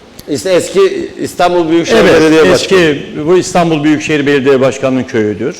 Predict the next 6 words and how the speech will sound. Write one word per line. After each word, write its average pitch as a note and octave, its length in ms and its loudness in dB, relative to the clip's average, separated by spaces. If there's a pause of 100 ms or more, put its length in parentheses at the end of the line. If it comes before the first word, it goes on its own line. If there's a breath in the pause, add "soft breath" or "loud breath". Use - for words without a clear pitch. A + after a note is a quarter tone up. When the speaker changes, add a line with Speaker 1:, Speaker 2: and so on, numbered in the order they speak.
(140)
Speaker 1:
Köylüsüsünüz F3 800 2
yani. F#2 200 -2 (120)
Speaker 2:
Evet, F#3 360 0 (200)
evet. G#2+ 320 -4 (180)
Anska G#3+ 440 0
Türkleriyiz. A#2 760 -4